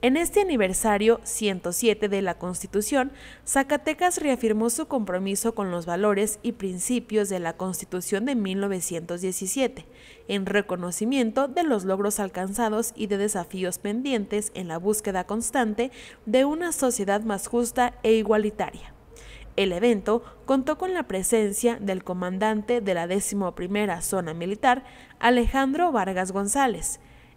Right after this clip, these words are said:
el coordinador de la Guardia Nacional en Zacatecas, Juan Manríquez Moreno, el presidente municipal de Zacatecas, Jorge Miranda Castro,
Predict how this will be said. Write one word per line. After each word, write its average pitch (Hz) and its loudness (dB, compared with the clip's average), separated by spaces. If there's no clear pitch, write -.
el 208 2
coordinador 185 0
de 262 2
la 269 2
Guardia 180 0
Nacional 175 -4
en 170 -6
Zacatecas, 220 -2
Juan 196 2
Manríquez 175 -4
Moreno, 196 0
el 226 2
presidente 254 0
municipal 214 0
de 180 -4
Zacatecas, 214 -2
Jorge 247 2
Miranda 175 -4
Castro, - -4